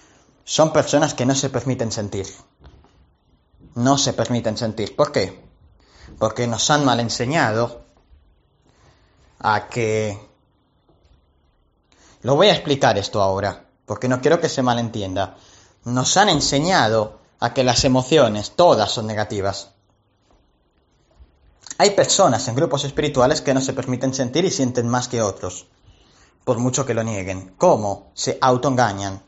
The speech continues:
Entra el autoengaño. El autoengaño no es más que la manera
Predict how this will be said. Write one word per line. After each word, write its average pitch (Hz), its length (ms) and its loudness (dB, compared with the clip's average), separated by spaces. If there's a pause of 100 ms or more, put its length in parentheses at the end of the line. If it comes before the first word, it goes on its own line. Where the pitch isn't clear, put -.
(220)
Entra 135 320 2
el 117 60 4
autoengaño. 117 640 2 (720)
El 180 160 4
autoengaño 151 960 2 (400)
no 180 160 4
es 143 160 4
más 175 240 2
que 131 200 2
la 127 120 4
manera 139 680 2